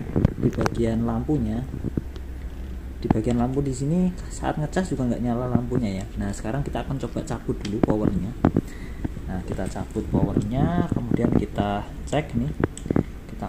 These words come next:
on kan. Nah, sekarang kita colok power dari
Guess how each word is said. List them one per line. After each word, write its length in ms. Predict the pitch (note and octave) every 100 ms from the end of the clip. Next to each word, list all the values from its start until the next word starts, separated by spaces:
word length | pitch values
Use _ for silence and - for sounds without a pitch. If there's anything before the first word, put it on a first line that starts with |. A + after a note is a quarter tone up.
| G2
on 160 | A2+ G#2+
kan. 240 | - C#3+ G3 G#3 - - - - - - -
Nah, 240 | - - -
sekarang 240 | - C#3+
kita 300 | C#3 C3+ C#3 - - - -
colok 400 | D3 C3 D3 - -
power 340 | C#3 C3 D#3+
dari 560 | D#3 B2 A2+ C3 D#3+